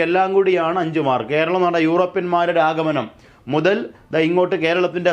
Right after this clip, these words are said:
സാമൂഹ്യ ചരിത്രം വരെയുള്ള ഭാഗം, ഇന്ത്യ ആണെങ്കിൽ ഇന്ത്യയുടെ രാഷ്ട്രീയ ചരിത്രം, ബ്രിട്ടീഷുകാരുടെ ആ-, മോഡേൺ ഇന്ത്യ എന്നറിയപ്പെട്ട ഭാഗം തന്നെ, ആയിരത്തി എണ്ണൂറ്റി അമ്പത്തിയേഴിലെ ഒന്നാം സ്വാതന്ത്ര്യ സമരം മുതൽ ഇങ്ങോട്ട് ശാസ്ത്ര സാങ്കേതിക വിദ്യയിലെ ഇന്ത്യയുടെ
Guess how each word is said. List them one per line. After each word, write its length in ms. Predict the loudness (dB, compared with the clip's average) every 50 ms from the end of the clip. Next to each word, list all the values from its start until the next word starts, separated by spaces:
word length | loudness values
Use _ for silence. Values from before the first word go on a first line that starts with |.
| -2 0
സാമൂഹ്യ 440 | 0 0 0 0 0 0 0 0 0 0 0
ചരിത്രം 360 | -2 -2 0 -2 -2 0 0 0
വരെയുള്ള 280 | 2 2 2 2 2 2 2
ഭാഗം, 260 | 0 0 2 0 0 -2 -4 -10 -16 -20 -20 -14 -8 -6 -4
ഇന്ത്യ 300 | -2 2 2 2 4 2
ആണെങ്കിൽ 260 | 2 0 0 0 0 0
ഇന്ത്യയുടെ 240 | 2 2 2 2 2 2
രാഷ്ട്രീയ 320 | 2 0 -2 -2 0 2 2 2
ചരിത്രം, 280 | 2 2 2 0 0 0 0
ബ്രിട്ടീഷുകാരുടെ 640 | -2 0 0 0 0 0 0 0 2 2 2 2 0
ആ-, 80 | 0 0 0 0
മോഡേൺ 300 | 0 2 2 0 0 0 -2
ഇന്ത്യ 160 | 0 0 0 0 0
എന്നറിയപ്പെട്ട 400 | -2 0 0 0 0 0 0 0 0 0
ഭാഗം 220 | 0 0 -2 -2 -4 -4
തന്നെ, 180 | -4 -4 -4 -6 -8 -12 -20 -20 -20 -8 -2 0 0
ആയിരത്തി 340 | 2 2 2 2 0 0 -2
എണ്ണൂറ്റി 180 | -2 -2 -2 -2
അമ്പത്തിയേഴിലെ 420 | -2 0 2 2 2 2 2 2 0 0
ഒന്നാം 240 | 0 0 -2 -2 -2 -2
സ്വാതന്ത്ര്യ 340 | -2 0 0 0 0 -2 -2 -2
സമരം 260 | 0 0 0 0 0 -2
മുതൽ 180 | 0 2 2 2 2 0 -2 -6 -16 -18 _ -6 -2
ഇങ്ങോട്ട് 400 | 0 0 2 0 0 2 2 2 2 2 0 -4 -10 -10 -4 0
ശാസ്ത്ര 360 | 0 0 0 -2 -4 -4 -2 0 0
സാങ്കേതിക 460 | 0 0 0 0 0 0 0 0 2 2
വിദ്യയിലെ 480 | 0 2 4 4 4 4 2 2 2 0 0 -2 -4 -10 -20 -20 _ -6 -4 -2
ഇന്ത്യയുടെ 400 | 0 2 2 2 2 2 0 0